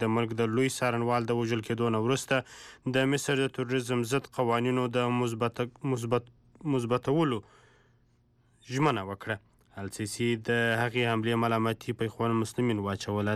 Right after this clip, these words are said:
د السیسی حکومت اخوان المسلمین ګوند تروریستي سازمان وباله او د هماغه وخت راهیسې د قدرت نه د جمهور رئیس محمد مرس-، مرسي د لرې کولو هڅه وکړه او د دوه زره دیارلسم کال د جولای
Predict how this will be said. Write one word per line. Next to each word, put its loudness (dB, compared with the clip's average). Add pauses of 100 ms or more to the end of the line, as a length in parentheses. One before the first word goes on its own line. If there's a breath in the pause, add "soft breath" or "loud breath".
د 2
السیسی -4
حکومت 0
اخوان 0
المسلمین 0
ګوند 0
تروریستي -2
سازمان 2
وباله 2 (380 loud breath)
او 2
د 4
هماغه 2
وخت -4
راهیسې -4
د -6
قدرت -4
نه 0
د -2
جمهور 2
رئیس -2
محمد 0
مرس-، -2 (140)
مرسي 0 (420 loud breath)
د 0 (200)
لرې 2
کولو 0
هڅه -2
وکړه -4 (220)
او 2
د 2
دوه -2
زره 2 (120)
دیارلسم -2
کال 2 (460 loud breath)
د 4 (120)
جولای 0